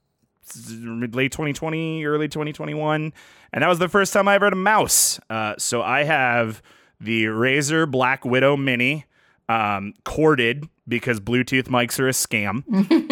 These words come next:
Speaker 1: Uh, and it has two, my left click and my right click, a scroll wheel. It's got a button behind the scroll wheel and two buttons on the left and right.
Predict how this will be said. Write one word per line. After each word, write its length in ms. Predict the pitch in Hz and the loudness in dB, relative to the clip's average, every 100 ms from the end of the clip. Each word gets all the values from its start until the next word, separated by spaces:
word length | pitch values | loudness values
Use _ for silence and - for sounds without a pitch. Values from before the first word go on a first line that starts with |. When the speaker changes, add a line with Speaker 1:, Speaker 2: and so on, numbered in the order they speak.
| 175 | 2
Speaker 1:
Uh, 400 | 107 104 101 101 - 104 | 2 2 -2 -6 -10 -8
and 720 | 117 110 104 101 101 101 101 _ _ _ _ | -2 0 0 0 -2 -6 -10 _ _ _ _
it 180 | 117 123 - | -2 -2 -2
has 840 | 127 117 110 110 104 - - - - _ _ _ - _ _ - | 0 2 2 2 2 2 2 -2 -6 _ _ _ -20 _ _ -8
two, 380 | - 147 143 123 | 0 2 2 2
my 160 | 123 120 | 0 0
left 360 | 127 139 - | 0 0 -4
click 280 | - 165 151 | 0 0 2
and 120 | 139 | 0
my 100 | 123 | 2
right 260 | 113 123 156 | 2 2 -2
click, 560 | - 170 160 - - - _ _ _ _ | 0 2 2 0 -18 -20 _ _ _ _
a 60 | 117 | -2
scroll 560 | - - 151 151 151 151 | 0 0 2 4 6 4
wheel. 540 | 151 151 147 151 - _ _ _ _ _ - | 2 4 6 4 0 _ _ _ _ _ -8
It's 180 | 110 - | -6 -2
got 260 | 131 123 | 0 2
a 60 | 113 | 0
button 500 | 107 139 143 143 131 | 0 2 2 0 -2
behind 480 | 120 107 131 127 131 | 0 0 0 0 0
the 80 | 127 | -2
scroll 380 | - 135 131 | -2 0 2
wheel 360 | 127 127 123 123 107 | 2 2 2 0 -2
and 180 | 104 | -8
two 200 | - 139 | -6 -4
buttons 360 | 131 127 113 107 | -2 -2 -2 -6
on 120 | 107 | -6
the 60 | 107 | -6
left 300 | 110 110 - | -4 -4 -6
and 140 | 101 | -6
right. 400 | 120 139 147 - | 0 2 2 -2